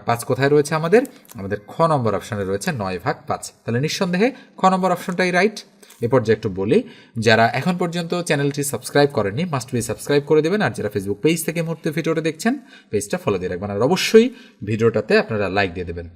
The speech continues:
আর অনলাইনে যদি আমার কাছে পড়তে চান, তাহলে জিরো ওয়ান সিক্স ফোর টু সেভেন জিরো টু সেভেন সিক্স জিরো এই নম্বরে আমার সঙ্গে যোগাযোগ করবেন। আর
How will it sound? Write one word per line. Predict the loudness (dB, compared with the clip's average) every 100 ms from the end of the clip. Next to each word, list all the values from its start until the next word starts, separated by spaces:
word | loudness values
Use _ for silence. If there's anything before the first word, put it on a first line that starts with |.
| -10
আর | -6
অনলাইনে | 0 4 4 4 2
যদি | 2 2
আমার | 0
কাছে | -2 -4
পড়তে | -2 -2 -2
চান, | -2 -4 -6 -14 -20 -6
তাহলে | -4 0 -2
জিরো | 0 4 4 4
ওয়ান | 0 -4 -4 -12 -10
সিক্স | -2 -2 -2 -4
ফোর | -2 -2 -4
টু | 2 2 2 -16 _ _ -6
সেভেন | -4 -2 -2
জিরো | -2 2 2 0 _ _
টু | -2 0
সেভেন | 2 2 2 -2 -10 -20 -10
সিক্স | -4 -4 -4
জিরো | -6 -4 -2
এই | -4
নম্বরে | -2 0 2
আমার | 2 -2
সঙ্গে | -6 -2
যোগাযোগ | 0 2 2
করবেন। | 2 2 0 -2 -12 -20 -6
আর | -2